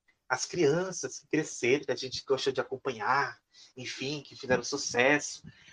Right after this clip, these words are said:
Algumas que pers-, persist-, continuaram na carreira, viraram atores já adultos, já consagrados, alguns deles, e outros que, infelizmente, não pers-, não estão aí na televisão,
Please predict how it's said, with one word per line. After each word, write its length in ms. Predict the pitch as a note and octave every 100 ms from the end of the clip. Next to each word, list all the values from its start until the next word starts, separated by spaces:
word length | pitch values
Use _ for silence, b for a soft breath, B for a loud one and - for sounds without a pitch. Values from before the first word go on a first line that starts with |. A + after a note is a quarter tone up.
| b
Algumas 400 | A#2+ B2 D3+ D#3+
que 80 | -
pers-, 400 | D3+ D3 - -
persist-, 540 | D3 C#3+ - - - -
continuaram 460 | C#3+ C#3+ C#3 D3+
na 100 | E3+
carreira, 640 | D3+ C3+ A#2 C3 E3+ D#3+ C#3+
viraram 320 | C3 C3 C3
atores 560 | C3 - C3 C#3 C#3+ B2
já 240 | B2+ A#2 _ _
adultos, 880 | B2+ - A#2+ E3 D#3 - C#3 B2+ A#2+
já 120 | B2
consagrados, 880 | - B2+ - B2+ A2+ B2 C#3+ C3 B2
alguns 400 | A#2 A#2+ C3+ -
deles, 360 | C3+ D#3+ A3
e 60 | G3+
outros 320 | G3+ - B3
que, 140 | -
infelizmente, 880 | A3+ A3+ A3+ A3 G#3 G3+ A3+ - A#3+ _
não 320 | E3 F3+ G3
pers-, 300 | G3 F#3+ - -
não 540 | E3 F#3 G3+ G3 E3+ _ - _
estão 260 | - D#3
aí 220 | D3 C3+
na 100 | D3
televisão, 1000 | - C3+ B2 A#2+ - D#3 F#3+ F#3+ F3+ F3+